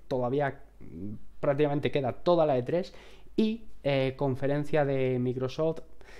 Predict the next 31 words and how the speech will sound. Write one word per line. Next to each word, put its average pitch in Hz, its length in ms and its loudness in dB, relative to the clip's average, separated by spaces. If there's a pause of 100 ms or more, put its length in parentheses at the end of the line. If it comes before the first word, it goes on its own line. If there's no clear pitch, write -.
(140)
Esperamos 143 720 0 (240)
algo 139 280 0
chulo. 120 420 0 (220)
Vamos 160 640 0
en - 100 -4
el 131 80 0
canal, 151 480 -2
eh, 123 260 0
con 120 120 -2
la 117 60 0
ayuda 131 200 0
de, 113 520 -4 (180)
de 117 160 -8
nuestros 107 720 -8
amigos, 127 720 0 (360)
eh, - 220 0
Yagami, 131 1040 0 (300)
Sam 143 280 2
Porter 131 260 -2
Bridges 120 840 -4
o 104 360 -4
Diamond 104 300 -4
Dogs 120 260 -6 (360)
<laughs> - 360 -10
y 139 120 0
Josemi, 151 520 0 (140)
Hawks - 360 0
veinticuatro 120 760 0
M 120 280 0
con 110 140 -4
Y. 110 120 -2